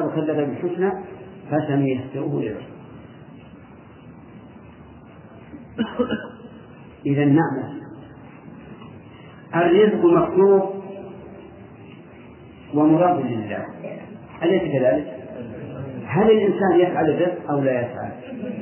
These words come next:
يفعل الرزق. الولد مكتوب أو غير مكتوب، ولد إن الإنسان سيولد،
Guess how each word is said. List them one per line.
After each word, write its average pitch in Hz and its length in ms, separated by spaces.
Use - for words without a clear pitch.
يفعل 170 340
الرزق. 180 240
الولد 170 460
مكتوب 170 360
أو 165 80
غير 175 160
مكتوب، 143 360
ولد 180 340
إن 160 120
الإنسان 156 500
سيولد، 160 420